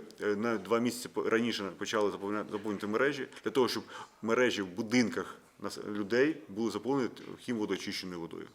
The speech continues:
Тому у нас такі. Плюс підприємство подальше розвивається, підприємство будує, е, свою генерацію електричної енергії. Е, підприємство скоро, я маю надію, отримає лице-, ліцензію на постачання електричної енергії.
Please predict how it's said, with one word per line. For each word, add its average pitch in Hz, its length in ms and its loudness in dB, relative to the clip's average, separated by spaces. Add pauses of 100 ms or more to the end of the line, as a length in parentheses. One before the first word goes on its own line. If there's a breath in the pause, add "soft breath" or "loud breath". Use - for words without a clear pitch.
(960 loud breath)
Тому 127 220 2
у 127 40 4
нас 120 320 0 (260)
такі. - 260 -6 (1000 loud breath)
Плюс 151 140 4
підприємство 123 520 2 (200)
подальше 113 400 4
розвивається, 135 640 2
підприємство 110 580 -2
будує, 107 460 4 (340)
е, 95 200 -4
свою 113 240 0
генерацію 107 400 2
електричної 104 440 -6
енергії. 123 400 0 (680 loud breath)
Е, 104 120 4
підприємство 110 880 4 (680)
скоро, 117 460 2 (480)
я 104 160 0
маю 107 220 2
надію, 104 280 2
отримає 104 380 4
лице-, 101 220 2
ліцензію 104 400 0
на 98 60 -2
постачання 135 520 0
електричної 110 440 -2
енергії. 98 380 0